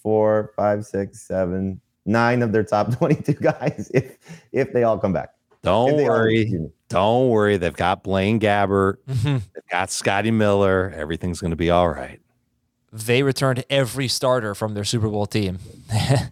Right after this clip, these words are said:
Speaker 3: They had their window to win another one, and, uh, they will not,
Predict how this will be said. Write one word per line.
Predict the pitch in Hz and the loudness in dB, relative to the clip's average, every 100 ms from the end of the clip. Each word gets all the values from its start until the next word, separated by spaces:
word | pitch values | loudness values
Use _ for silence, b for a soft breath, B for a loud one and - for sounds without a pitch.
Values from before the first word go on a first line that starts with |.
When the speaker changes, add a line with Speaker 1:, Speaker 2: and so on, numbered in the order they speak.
| B B B B | B B B B
Speaker 3:
They | - | -8
had | 113 135 | -4 -2
their | 135 | 0
window | 139 151 156 | 0 0 0
to | 139 | 0
win | 139 131 | 0 0
another | 127 135 | 0 0
one, | 123 117 117 107 - - | 0 -2 -4 -8 -16 -14
and, | 110 110 107 | -8 -8 -4
uh, | 107 107 107 104 - _ | 0 0 0 -2 -10 _
they | - 110 | -4 -2
will | 107 | 0
not, | 113 113 | -2 -4